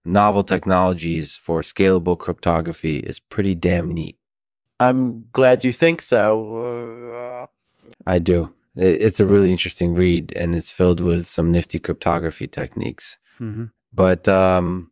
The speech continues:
Speaker 1: particularly intrigued by one of its more esoteric subjects, Gorgerine. Can you tell me more about that?
Speaker 2: Sure. Gorgerine is a novel algorithm for dealing with highly compressed data.
Speaker 1: Okay, I can see how that would be useful.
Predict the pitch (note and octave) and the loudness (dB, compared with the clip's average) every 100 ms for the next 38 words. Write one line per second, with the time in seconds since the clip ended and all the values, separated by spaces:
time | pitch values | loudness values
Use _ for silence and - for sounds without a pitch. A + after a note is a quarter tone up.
0 | _ G#2+ - A#2 A2+ G#2+ G2+ F#2 - G2 | _ -4 0 -2 2 2 2 0 0 0
1 | F#2 E2+ F2+ E2+ F2 F#2+ F2+ F2+ - F2+ | 0 0 0 0 2 2 2 0 -2 0
2 | F2 - F#2 - D#2+ F2 E2 - - - | 0 0 -2 -6 -4 -2 -2 -4 -8 -6
3 | D2 - - - - - G1+ - _ _ | -6 -8 -10 -10 -8 -8 -12 -14 _ _
4 | _ _ - G2 F#2+ G#2 G#2+ G2+ G2 F2+ | _ _ -10 -2 2 4 4 2 0 -4
5 | E2 - F#2+ G2 F#2+ G2 F#2+ F#2 F#2+ F#2 | -8 -4 0 2 2 2 2 2 2 2
6 | F#2 F#2 - _ _ _ _ - - D3 | 2 2 -2 _ _ _ _ -20 -8 -2
7 | C3+ - - - E3 F#3 F3 F3 D#3+ D3 | -2 -4 -14 -2 2 4 2 0 2 0
8 | C#3+ B2+ C3+ C3 B2+ C#3 C#3+ D3 D3 C3+ | 0 0 2 2 0 2 2 2 0 0
9 | A#2+ C3 C#3+ C#3+ A#2+ A2 G2+ A2 A2 B2+ | 2 2 2 -2 -2 -4 -4 -6 -6 -6
10 | A2+ C3 C3 C3 B2 A#2+ B2+ B2 A#2+ A#2 | -2 2 2 2 -2 0 2 2 2 -4
11 | A#2 G#2+ A#2 A2 - - A#2 A#2+ - - | -8 -4 -2 -2 -4 0 2 2 -2 -8
12 | _ _ _ _ - - F#2 F2 E2+ E2+ | _ _ _ _ -20 -4 2 2 0 -4
13 | F#2 - G#2+ F#2 F2+ F2+ E2+ F2 E2+ F2 | -6 -2 0 2 2 2 2 -2 -2 -2
14 | - - D#2 | -4 -8 -8